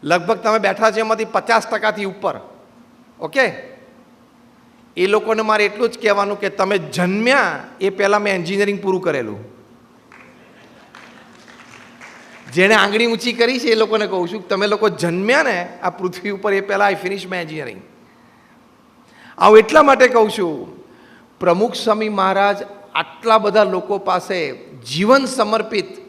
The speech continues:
એક સિદ્ધાંત માટે, એક સેવા માટે કરાવી શક્યા. કેમ? એમનું થિંક ડિફરન્ટ હતું. એ કયું થિંક ડિફરન્ટ?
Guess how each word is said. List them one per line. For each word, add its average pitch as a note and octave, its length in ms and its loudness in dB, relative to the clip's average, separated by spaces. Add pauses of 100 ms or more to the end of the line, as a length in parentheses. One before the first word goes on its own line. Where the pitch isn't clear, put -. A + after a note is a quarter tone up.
(300)
એક G3 160 -4
સિદ્ધાંત G#3 680 0
માટે, G3+ 300 -2
એક C#3+ 160 -8
સેવા A#3 400 2
માટે B3+ 260 0
કરાવી G#3 320 -2
શક્યા. F3+ 440 -6 (340)
કેમ? A#3+ 200 4 (480)
એમનું B3+ 460 2
થિંક D#4 380 0
ડિફરન્ટ A#3 540 0
હતું. D#3+ 300 -4 (300)
એ A3+ 100 4
કયું C4 360 4
થિંક C4 280 0
ડિફરન્ટ? A#3+ 440 0